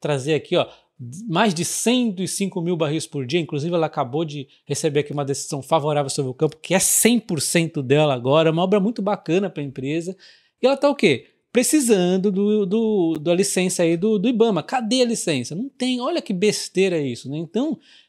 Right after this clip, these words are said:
é, cara, é muito complicado esse tipo de situação. Tem que enfrentar isso. E aí nós estamos num momento de déficit fiscal aqui apertado, o governo contando moedinha, criando imposto pra tudo quanto é lado.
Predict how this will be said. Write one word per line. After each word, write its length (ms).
é, 720
cara, 220
é 20
muito 300
complicado 420
esse 140
tipo 160
de 80
situação. 560
Tem 200
que 100
enfrentar 440
isso. 320
E 60
aí 80
nós 100
estamos 220
num 80
momento 420
de 100
déficit 360
fiscal 580
aqui 220
apertado, 880
o 160
governo 600
contando 480
moedinha, 520
criando 480
imposto 380
pra 100
tudo 200
quanto 240
é 40
lado. 280